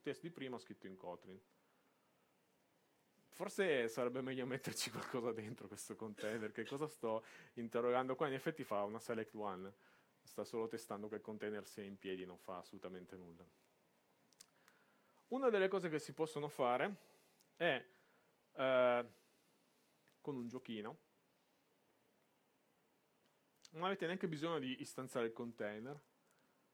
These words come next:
ma driver manager connect J D B C U R L.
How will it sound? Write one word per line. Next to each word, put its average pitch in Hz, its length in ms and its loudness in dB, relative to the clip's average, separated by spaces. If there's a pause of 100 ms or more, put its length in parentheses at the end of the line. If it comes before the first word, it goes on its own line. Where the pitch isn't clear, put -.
(440)
ma 151 340 2 (1040)
driver 202 460 0
manager 160 440 0
connect 208 520 -2
J 185 180 -2
D 190 100 -4
B 165 60 -6
C 151 220 -6 (400)
U 151 140 0
R 117 120 4
L. 90 280 -2